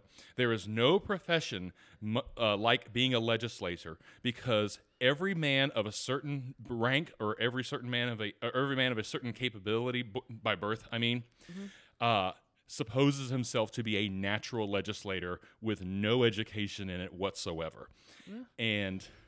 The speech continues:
Speaker 1: uh, his, the, hi-, he's saying this because he's making the case that what he's writing or what's being written down, which are just basically lectures that he's given on the law,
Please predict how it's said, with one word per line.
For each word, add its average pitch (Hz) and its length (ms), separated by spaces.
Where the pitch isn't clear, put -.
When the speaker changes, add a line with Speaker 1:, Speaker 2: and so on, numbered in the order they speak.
Speaker 1:
uh, 95 300
his, 127 420
the, 139 140
hi-, 135 260
he's 135 340
saying 165 320
this 110 160
because 110 460
he's 113 200
making 127 320
the 104 60
case 110 400
that 98 160
what 127 200
he's 117 240
writing 107 500
or 98 80
what's 101 180
being 98 300
written 101 260
down, 92 360
which 95 160
are 110 60
just 117 340
basically 104 400
lectures 85 380
that - 100
he's 82 140
given 82 240
on 85 100
the 73 60
law, 90 380